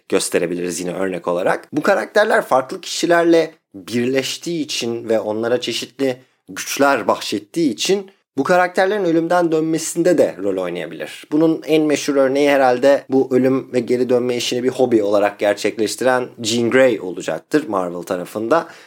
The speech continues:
D C tarafında da örneklerini bulabilirsiniz. Mesela Hal Jordan,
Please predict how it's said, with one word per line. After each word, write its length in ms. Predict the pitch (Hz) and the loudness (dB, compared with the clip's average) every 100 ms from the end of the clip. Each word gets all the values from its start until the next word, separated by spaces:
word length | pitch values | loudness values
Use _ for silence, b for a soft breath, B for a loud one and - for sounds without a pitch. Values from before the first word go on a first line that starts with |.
| B 104 | B -4
D 80 | |
C 140 | 98 - | -2 0
tarafında 460 | 202 190 - 208 | 2 2 0 0
da 100 | 190 | 4
örneklerini 420 | 156 127 127 113 104 | 4 2 2 0 2
bulabilirsiniz. 560 | 101 95 95 - 95 | 0 -2 -4 -4 -6
Mesela 300 | 107 123 107 | -2 0 2
Hal 200 | 127 123 | 2 4
Jordan, 400 | 151 147 123 90 | 4 4 2 -2